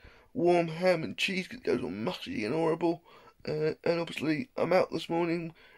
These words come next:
in the cinema with Doctor Strange, so by the time I eat it'll be like twenty past twenty to two, and I really don't want a warm sandwich, so having it for breakfast, I'm gonna grab a sandwich while I'm out, so, you know, don't,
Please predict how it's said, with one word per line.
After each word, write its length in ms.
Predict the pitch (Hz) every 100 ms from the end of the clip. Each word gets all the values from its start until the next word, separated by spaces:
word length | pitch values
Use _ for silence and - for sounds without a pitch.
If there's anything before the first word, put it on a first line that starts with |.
| -
in 80 | 175
the 80 | 180
cinema 340 | 180 175 175
with 120 | 165
Doctor 180 | - -
Strange, 540 | - 190 185 180 -
so 160 | - 170
by 140 | -
the 80 | 165
time 300 | 170 185 180
I 180 | 180 170 - - - _ -
eat 240 | 190 -
it'll 140 | 127 147
be 160 | 151
like 260 | 127 135 -
twenty 220 | - 185
past 340 | 170 170 170 _ -
twenty 300 | - 180 165
to 100 | 123
two, 460 | - 180 165 175 - - - _
and 400 | - 160 165 165 - -
I 80 | 135
really 400 | 135 185 175 170
don't 320 | 156 165 - _ _ _
want 220 | - 160
a 80 | -
warm 320 | 135 156 165
sandwich, 420 | 165 185 190 196 -
so 140 | 180 - - -
having 220 | - - -
it 60 |
for 60 | 180
breakfast, 380 | - - 180 185
I'm 120 | 190
gonna 180 | 185 180
grab 180 | 180
a 40 | 185
sandwich 320 | 175 185 180
while 200 | 170 175
I'm 120 | 175
out, 240 | 180 - -
so, 300 | - 98 - _ - - - - _ -
you 80 |
know, 160 | 101 - -
don't, 280 | 113 123